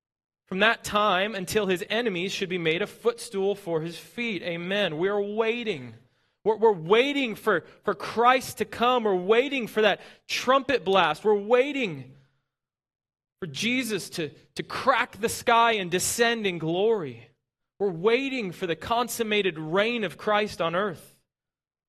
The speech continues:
Waiting for the new heavens and the new earth. We're, we're waiting. We're always waiting. But God, in his goodness, has designed our life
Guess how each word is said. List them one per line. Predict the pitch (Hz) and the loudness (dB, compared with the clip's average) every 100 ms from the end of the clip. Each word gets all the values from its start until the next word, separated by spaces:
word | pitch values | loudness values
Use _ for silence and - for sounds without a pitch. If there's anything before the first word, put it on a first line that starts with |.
| _ 160 | _ -2
Waiting | 220 262 262 233 185 | 0 0 0 -2 -4
for | 175 | -6
the | 185 | -4
new | 202 | -4
heavens | 175 208 214 185 | -2 -2 -2 -4
and | 170 | -4
the | |
new | 165 202 214 - | -4 -2 -4 -6
earth. | 208 214 190 156 | -4 -2 -4 -6
We're, | 165 147 - _ _ _ _ | -4 -4 -10 _ _ _ _
we're | 160 135 139 | -12 -12 -12
waiting. | 160 208 262 180 127 | -8 -6 -6 -6 -8
We're | 123 | -10
always | - 185 208 156 135 - _ - | -10 -10 -8 -8 -12 -18 _ -16
waiting. | 180 220 196 110 104 - _ _ _ _ _ _ _ _ _ _ _ _ _ _ _ - | -10 -8 -8 -10 -14 -20 _ _ _ _ _ _ _ _ _ _ _ _ _ _ _ -12
But | 175 | -8
God, | 139 185 226 185 180 | -2 2 4 4 0
in | 160 | -6
his | 165 143 | -6 -8
goodness, | 135 135 277 170 135 147 - | -10 -10 -8 -8 -8 -8 -4
has | 160 143 | -6 -4
designed | 175 143 143 190 175 156 175 | -6 -6 -6 -2 -2 -4 -6
our | 160 170 | -4 -2
life | 151 131 131 135 - | -2 -2 -4 -8 -16